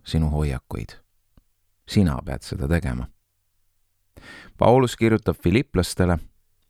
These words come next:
"Olge tänulikud." Üks osa meist võib reageerida, et see on ju minu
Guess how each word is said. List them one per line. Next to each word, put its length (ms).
"Olge 220
tänulikud." 760
Üks 220
osa 200
meist 320
võib 360
reageerida, 880
et 260
see 160
on 160
ju 80
minu 380